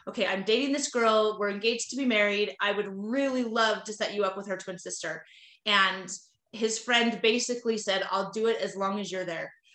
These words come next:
Um, because they, he also knew the age difference were, um,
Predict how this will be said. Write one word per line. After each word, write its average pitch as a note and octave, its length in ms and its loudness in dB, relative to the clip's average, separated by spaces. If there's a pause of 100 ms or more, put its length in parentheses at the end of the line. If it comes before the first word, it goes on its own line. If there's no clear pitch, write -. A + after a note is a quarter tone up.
(180)
Um, F#3+ 180 4
because B3 280 4
they, B3+ 200 8
he C#4+ 220 4
also C#4+ 300 4
knew G#3+ 180 -2
the F#3 160 -4
age F#3 180 -4
difference G3+ 480 -6
were, F#3+ 400 0
um, F3+ 400 -4